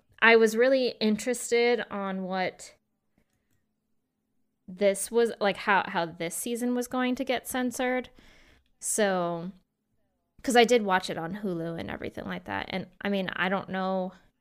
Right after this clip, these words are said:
if I can see much difference. I would have to watch, like, the uncensored and just to see the difference. So,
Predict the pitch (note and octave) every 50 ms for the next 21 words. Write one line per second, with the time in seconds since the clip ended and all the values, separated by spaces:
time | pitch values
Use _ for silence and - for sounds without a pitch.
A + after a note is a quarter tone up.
0 | _ _ _ _ - G#3 - G#3 G3+ - - F#3+ F#3+ - - B3 B3+ B3+ B3 A#3+
1 | - - - A#3 A#3 A3+ B3 A#3+ A#3 A3 G3+ G3 F#3+ F3+ G#3 G3 F3+ F3+ - G3+
2 | F3+ E3 D#3+ D#3+ D#3 - - - E3+ E3 - - F3 - F3 E3+ E3 - F#3 F3
3 | F3 - F#3+ F3 E3+ - _ _ _ _ _ _ _ _ _ _ _ _ _ _
4 | _ - F3+ F3 E3 D#3+ D#3+ D#3 - - - - - E3+ - - - - E3 D#3+
5 | - - - - - - E3+ D#3+ D#3 D#3+ D#3 - E3 F3 - - A#3 B3+ C4+ D4+
6 | D4+ - - - - - _ _ - - - _ _ _ _ _ _ _ _ -
7 | - - - A3 G3+ G3 F#3+ F3+ F3 E3+ E3+ E3 E3 F3 F3+